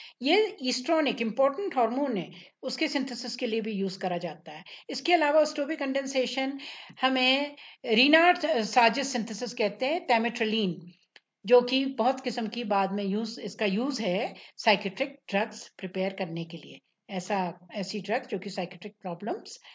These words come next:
मेंटल एलिमेंट्स के लिए काम आती हैं, उसमें ये स्टोबे कंडेंसेशन यूज करा गया है। एप्लीकेशन अनसैचुरेटेड एस्टर जो है, एसिड एस्टर, इसको हम decarboxylate अगर कर लें तो बीटा गामा हमें मिल जाएगा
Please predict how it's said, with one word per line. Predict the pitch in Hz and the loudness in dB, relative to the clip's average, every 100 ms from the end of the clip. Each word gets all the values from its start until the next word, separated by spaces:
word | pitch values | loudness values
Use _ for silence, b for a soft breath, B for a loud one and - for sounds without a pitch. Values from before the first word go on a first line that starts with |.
| B 190 | B -4
मेंटल | 190 180 202 226 | -2 -2 -4 -4
एलिमेंट्स | 180 170 165 165 | -2 -2 -4 -6
के | - 175 | -8 -2
लिए | 247 523 | -2 -2
काम | - 180 156 | -4 -4 -6
आती | 160 - 240 | -12 -12 -8
हैं, | |
उसमें | 427 - - 180 | -8 -8 -4 -2
ये | 175 170 170 - - | 0 -2 -6 -14 -10
स्टोबे | - 196 180 170 | -2 0 0 -2
कंडेंसेशन | 170 160 160 - 165 160 233 403 - _ _ - | -4 -8 -10 -10 -10 -8 -6 -6 -8 _ _ -6
यूज | 214 185 | -4 -4
करा | - 170 - 139 | -6 -14 -16 -18
गया | 139 | -16
है। | - 175 _ _ _ _ _ | -18 -20 _ _ _ _ _
एप्लीकेशन | 240 233 269 285 302 - 392 | -2 -2 -2 0 2 2 2
अनसैचुरेटेड | 269 254 285 262 269 262 285 254 | 2 4 2 4 4 2 2 2
एस्टर | 226 - 262 233 - _ b b | 2 2 0 0 -2 _ b b
जो | 208 | 2
है, | 208 214 | 4 4
एसिड | 196 220 | 2 0
एस्टर, | 196 - 233 302 - B B | -2 -2 -2 -2 -4 B B
इसको | 262 - 302 | -6 0 0
हम | 254 | 0
decarboxylate | 226 247 247 240 233 254 269 269 | 0 4 4 4 2 0 0 2
अगर | 262 | 0
कर | 262 269 | 2 2
लें | 359 392 | 2 2
तो | 320 269 B B B | 0 0 B B B
बीटा | 262 285 285 | -2 0 2
गामा | 254 233 220 196 - _ _ _ _ _ _ _ _ _ _ _ - | 2 2 0 -4 -8 _ _ _ _ _ _ _ _ _ _ _ -8
हमें | 208 202 | -2 0
मिल | 190 180 | 0 0
जाएगा | 190 185 240 285 - | 0 0 -2 -4 -4